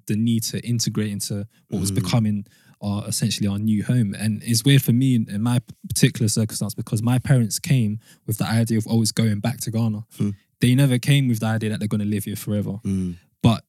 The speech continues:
Speaker 1: even with that said, they still
Speaker 2: Didn't
Speaker 1: decided,
Speaker 2: pass it on.
Speaker 1: and, and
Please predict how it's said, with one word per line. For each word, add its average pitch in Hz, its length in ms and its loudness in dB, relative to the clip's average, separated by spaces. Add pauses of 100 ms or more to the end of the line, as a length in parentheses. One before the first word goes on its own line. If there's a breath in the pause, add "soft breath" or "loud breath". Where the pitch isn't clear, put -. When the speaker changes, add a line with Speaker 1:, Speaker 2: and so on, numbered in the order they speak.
(120)
Speaker 1:
even 127 460 2
with 113 200 -6
that 123 180 0
said, 127 380 0
they 110 100 -2
still 113 540 0 (420)
Speaker 2:
Didn't 90 200 -8
Speaker 1:
decided, 123 580 4
Speaker 2:
pass 80 80 -8
it 92 40 -10
on. 90 180 -8 (100)
Speaker 1:
and, 120 340 0
and 123 160 -2